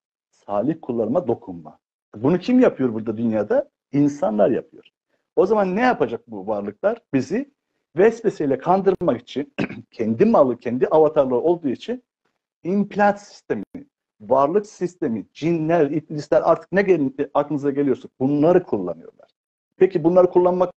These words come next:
yasak mı? Yasak değil. Neden? Orada, e, bütün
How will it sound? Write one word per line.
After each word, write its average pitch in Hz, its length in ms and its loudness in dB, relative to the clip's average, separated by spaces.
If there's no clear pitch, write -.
yasak 208 400 -2
mı? 214 180 -6
Yasak - 360 -6
değil. 170 200 0
Neden? 175 400 0
Orada, 131 420 2
e, - 80 -4
bütün - 200 -2